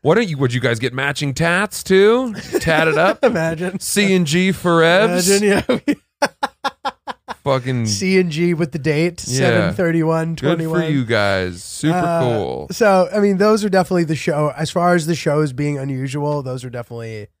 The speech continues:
Speaker 1: Yeah.
Speaker 2: the highlights.
Speaker 1: That's
Speaker 2: Uh,
Speaker 1: crazy.
Speaker 2: guys, if you're thinking about starting a podcast, fill in the blanks here.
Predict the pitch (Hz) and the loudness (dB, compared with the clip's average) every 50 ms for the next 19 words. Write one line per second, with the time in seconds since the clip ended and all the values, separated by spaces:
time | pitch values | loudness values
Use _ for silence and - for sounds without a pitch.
0 | _ - 101 98 95 90 85 104 - _ - 110 92 - 123 120 120 120 120 117 | _ -12 -10 -8 -8 -8 -10 -12 -16 _ -16 -14 -12 -10 -10 -10 -10 -10 -10 -12
1 | 113 107 - - - - - 127 120 123 131 120 107 107 101 - - - 110 107 | -12 -10 -10 -12 -12 -12 -8 -4 -2 -2 -2 -2 -4 -10 -12 -14 -8 -6 -4 -2
2 | 107 107 104 98 98 92 92 95 - _ _ _ _ - 151 156 165 175 180 202 | -2 -4 -4 -6 -10 -10 -12 -14 -16 _ _ _ _ 0 2 4 4 4 4 2
3 | 196 - - - - _ _ _ _ _ _ 151 - - 135 - - 180 175 190 | 0 -2 -8 -12 -16 _ _ _ _ _ _ -12 -10 -10 -8 -4 -2 0 0 2
4 | 202 196 190 - - - 160 170 180 170 165 185 180 190 185 - 151 135 123 123 | 4 4 2 2 2 0 0 0 0 -2 0 0 0 0 0 -2 -2 -2 -2 -4
5 | - - - - - _ _ _ _ _ _ _ _ _ _ _ _ _ - 165 | -6 -8 -12 -16 -20 _ _ _ _ _ _ _ _ _ _ _ _ _ -2 0
6 | 156 156 156 156 147 147 147 139 135 - - - 127 117 110 | 0 2 0 0 -2 -2 -4 -4 -4 -6 -6 -6 -6 -6 -8